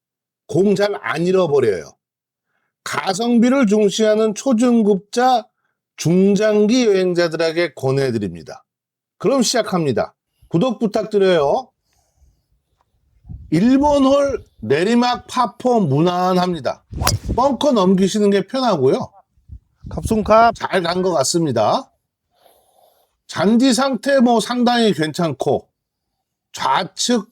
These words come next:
Speaker 1: 비어있는 공간을 이용해서 세컨샷을 해줍니다. 오, 나름 계속 쳐다보는 게 뭐 잘 간 것 같죠? 어, 첫 홀 무난하네요.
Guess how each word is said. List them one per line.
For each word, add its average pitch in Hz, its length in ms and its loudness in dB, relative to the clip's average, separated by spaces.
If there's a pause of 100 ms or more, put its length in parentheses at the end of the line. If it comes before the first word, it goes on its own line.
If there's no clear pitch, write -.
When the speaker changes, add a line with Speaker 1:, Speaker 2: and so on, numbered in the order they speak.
(140)
Speaker 1:
비어있는 208 680 2
공간을 175 640 0
이용해서 175 880 -2 (240)
세컨샷을 214 880 0
해줍니다. 113 560 -4 (2000)
오, 151 280 0
나름 165 320 0
계속 170 380 -2
쳐다보는 208 540 0
게 208 140 2
뭐 202 300 0 (420)
잘 - 300 -2
간 165 180 2
것 180 120 2
같죠? 196 460 -2 (960)
어, 123 140 -4
첫 214 240 -4
홀 226 100 0
무난하네요. 156 880 -2